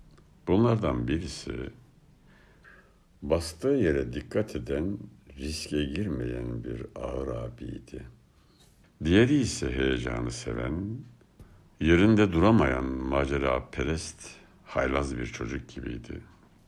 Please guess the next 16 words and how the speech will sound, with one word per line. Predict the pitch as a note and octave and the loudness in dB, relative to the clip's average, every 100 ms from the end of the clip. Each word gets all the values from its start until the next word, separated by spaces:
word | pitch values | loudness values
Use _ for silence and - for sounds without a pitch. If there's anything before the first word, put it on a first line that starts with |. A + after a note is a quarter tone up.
| _ _ _ _ _ _ _ - | _ _ _ _ _ _ _ 2
Geçtiğimiz | F#2+ - C3 C3+ D3 A#2 | 4 4 4 6 6 4
günlerde | D#2 C2+ B1 A#1 A#1 C#2+ E2+ - - _ _ _ - | 2 4 2 0 -2 -2 -4 -10 -20 _ _ _ -4
hararetli | D2+ D#2 E2+ F2 F2 - D2+ | 2 6 6 4 0 -6 -4
bir | C#2 | -4
tartışma | C#2 - B1 - - C2+ C2 | -4 -6 -6 -6 -10 -6 -6
başlattılar | B1+ - - - - A#1 - | -6 -8 -10 -10 -10 -8 -8
içimde. | - - - A#1+ A1+ A1+ B1+ - - _ _ - _ _ _ - _ _ _ _ _ _ - | -10 -14 -14 -10 -10 -10 -14 -18 -20 _ _ -20 _ _ _ -20 _ _ _ _ _ _ -4
Ağır | C#2+ F#2+ | 0 2
abimiz, | A2+ B1 A#1 A#1 B1 D2+ - - - _ _ _ _ _ - - - - _ - | 2 2 0 -4 -4 -6 -8 -14 -20 _ _ _ _ _ -20 -20 -20 -20 _ -2
"Bütün | G#2+ A2+ | 0 2
insanlar | F2 C2+ - B1 B1 A#1+ | 2 2 -2 -4 -2 -4
içinde | A#1+ - A#1+ A#1+ | -6 -8 -6 -4
birer | A#1 A#1 A#1 | -4 -4 -6
cevherle | - - - B1 B1 B1 B1 | -6 -10 -8 -8 -6 -8 -6
doğarlar." | A#1+ A#1+ A#1 A#1+ C2 E2 | -4 -4 -6 -6 -6 -4
dediğinde, | G2 - B1+ A#1+ A#1 C2 C#2+ | -4 -4 -6 -6 -6 -6 -8